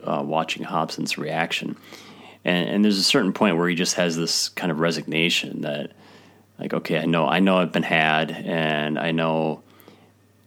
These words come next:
that I've been manipulated into this moment," but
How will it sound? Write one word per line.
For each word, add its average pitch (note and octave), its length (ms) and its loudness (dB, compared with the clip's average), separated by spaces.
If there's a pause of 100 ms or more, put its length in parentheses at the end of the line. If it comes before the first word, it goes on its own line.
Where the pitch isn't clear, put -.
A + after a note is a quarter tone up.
(300)
that E2 360 0
I've D#2+ 160 -2
been E2 180 0
manipulated E2 580 0
into D#2+ 120 0
this D#2+ 240 -2
moment," E2 440 2
but D#2 260 -2